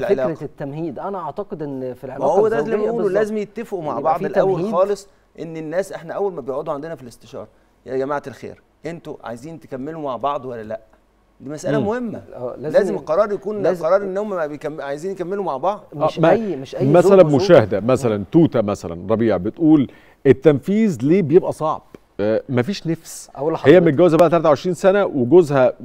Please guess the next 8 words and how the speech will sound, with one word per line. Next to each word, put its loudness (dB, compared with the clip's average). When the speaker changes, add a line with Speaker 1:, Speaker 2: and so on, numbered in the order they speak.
Speaker 3:
شغله 4
بيحتاج 0
سفر 2
أو 4
وجود 2
خارج 0
البيت 0
كتير، -2